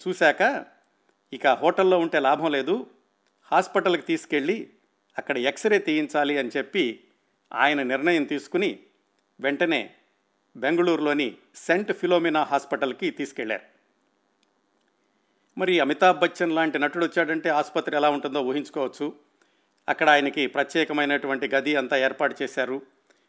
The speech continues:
అక్కడ వెంటనే ఎక్స్రే తీయడానికని ఏర్పాట్లు ప్రారంభించారు. అక్కడ జరిగినటువంటి ఒక చిన్న పొరపాటు ఏమిటంటే,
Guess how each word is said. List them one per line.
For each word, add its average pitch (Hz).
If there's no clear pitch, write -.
అక్కడ 147
వెంటనే 156
ఎక్స్రే 196
తీయడానికని 175
ఏర్పాట్లు 151
ప్రారంభించారు. 131
అక్కడ 156
జరిగినటువంటి 196
ఒక 147
చిన్న 208
పొరపాటు 165
ఏమిటంటే, 135